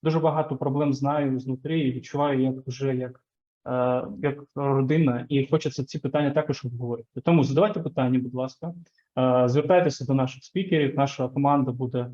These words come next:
оперативно реагувати, давати відповіді. Ви хочете, щоб атмосфера була дуже продуктивною, а не тільки з нашого боку до вас йшла інформація. Е, колеги, я пропоную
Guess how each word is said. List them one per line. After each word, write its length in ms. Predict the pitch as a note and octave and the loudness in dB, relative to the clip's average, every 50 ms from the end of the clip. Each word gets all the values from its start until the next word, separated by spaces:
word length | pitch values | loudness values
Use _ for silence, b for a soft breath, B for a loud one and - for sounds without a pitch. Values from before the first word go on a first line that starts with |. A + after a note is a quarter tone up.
| - _ _ - | -16 _ _ -14
оперативно 760 | C#3+ - D3 C#3+ C#3 - C#3 B2+ B2+ B2 A#2+ A#2+ A#2+ C3 C#3 | -4 0 0 0 2 2 4 4 4 4 4 0 0 0 0
реагувати, 520 | C3+ C3+ C3 D3 E3+ F#3+ G3 F#3+ F#3+ - | 0 0 0 2 0 2 0 0 -2 -4
давати 420 | - D3 C3+ C3+ C3+ C3 - - C3+ | -6 -4 -2 -2 -2 -4 -4 -8 -6
відповіді. 560 | E3 G3+ F#3+ - E3 C#3+ C#3 C3 B2+ B2+ A#2+ B2+ B2+ - _ _ _ _ _ _ _ _ - | -4 -4 -4 -2 -2 0 0 0 -2 -2 -8 -8 -16 -20 _ _ _ _ _ _ _ _ 2
Ви 160 | C#3+ D3 C#3 | 2 4 4
хочете, 300 | - G3+ G3 - - D#3+ | 4 2 2 2 0 0
щоб 200 | - E3 D3 D#3 | 0 2 0 0
атмосфера 320 | D3+ D#3+ C#3 D3 F#3 D#3+ | 0 0 0 2 2 2
була 140 | C#3 C#3+ C#3 | 2 2 2
дуже 200 | C3+ C#3+ C3+ C3+ | 2 2 0 -2
продуктивною, 800 | - C#3 B2+ C3+ C3+ - - G3+ G3 F#3 E3+ D#3 D3 C3+ C3 B2+ | -2 -2 -2 -2 -4 -2 -2 0 0 2 2 2 4 2 2 2
а 100 | C3 B2+ | 0 2
не 80 | B2+ C3 | 2 2
тільки 420 | B2+ - D#3 - - C3+ C3 B2+ | 0 0 -4 -4 -2 -2 0 0
з 60 | A#2+ C3 | 0 0
нашого 280 | C#3 C3 - - A#2+ | -2 -2 -4 -8 -6
боку 260 | - D3+ C#3+ - - | -6 -6 -6 -4 -6
до 120 | A#2+ A#2+ A#2+ | -4 -4 -2
вас 200 | B2 B2+ B2 - | -2 -2 -4 -4
йшла 220 | - - B2 A#2+ | -8 -10 -10 -8
інформація. 600 | B2 A#2 - B2+ A#2+ B2 B2 A#2+ - - - _ _ _ _ _ _ _ _ _ _ - | -10 -10 -10 -10 -8 -8 -8 -8 -12 -16 -20 _ _ _ _ _ _ _ _ _ _ 0
Е, 420 | B2+ B2+ C3 B2+ B2+ B2+ B2+ B2 A#2+ | 2 4 4 6 6 6 4 2 2
колеги, 480 | - F3+ F3+ D#3+ B2 B2 A2 - - - - | 4 6 6 6 6 4 -2 -4 -6 -8 -6
я 420 | C3+ C3+ F3 F3+ F3+ E3+ D3 C#3 - - - - - D3 C#3 | 0 4 6 8 8 8 6 4 0 -4 -6 -6 -6 -6 -2
пропоную 680 | - D3 C#3 D#3 E3 E3+ E3+ E3 D#3 C#3+ C3+ C3+ - - | -2 -2 0 2 4 4 6 6 6 4 4 2 -2 -8